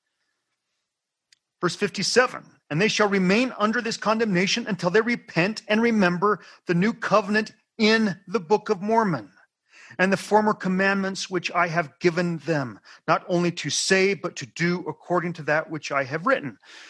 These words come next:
And you may have noticed that I changed one word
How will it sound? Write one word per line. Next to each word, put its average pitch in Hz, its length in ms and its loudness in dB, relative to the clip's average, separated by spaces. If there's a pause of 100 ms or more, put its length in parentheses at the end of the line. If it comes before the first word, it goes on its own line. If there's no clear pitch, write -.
(140)
And 135 80 -2
you 156 80 4
may 165 120 4
have 185 140 2
noticed - 540 2
that 135 240 -2
I 135 380 2 (160)
changed 139 560 0
one 127 520 -4
word 175 460 2